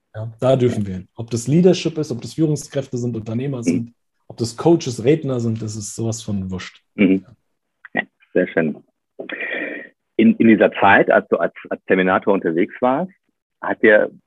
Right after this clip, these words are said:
Speaker 2: außer dann nachher der, ich sag mal, dein erster Mentor, der, der, der, dein neuer Chef,
Speaker 1: Ja.
Speaker 2: gab's andere Menschen aus deinem Umfeld, vielleicht auch Familie,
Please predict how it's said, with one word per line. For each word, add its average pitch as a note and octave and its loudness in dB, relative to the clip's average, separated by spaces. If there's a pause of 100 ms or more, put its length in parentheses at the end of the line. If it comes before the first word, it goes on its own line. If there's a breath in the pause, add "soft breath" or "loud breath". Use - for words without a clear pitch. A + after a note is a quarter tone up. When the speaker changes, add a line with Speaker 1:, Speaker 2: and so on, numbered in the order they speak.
(380)
Speaker 2:
außer G#2 2
dann F#2 -2
nachher F#2 2 (120)
der, E2+ 0
ich - -18
sag F2 -4
mal, E2+ -6
dein E2+ 0
erster E2+ -2
Mentor, A2 2
der, E2 0 (160)
der, D#2+ 0
der, E2+ -4
dein D#2+ -2
neuer E2+ -2
Chef, D3 -2 (640 loud breath)
Speaker 1:
Ja. A#2 -6
Speaker 2:
gab's G#2+ 2
andere A#2+ 4
Menschen A2 2
aus G#2 -4
deinem G2 0
Umfeld, A2+ 0 (240)
vielleicht G2 0
auch - -14
Familie, G#2 0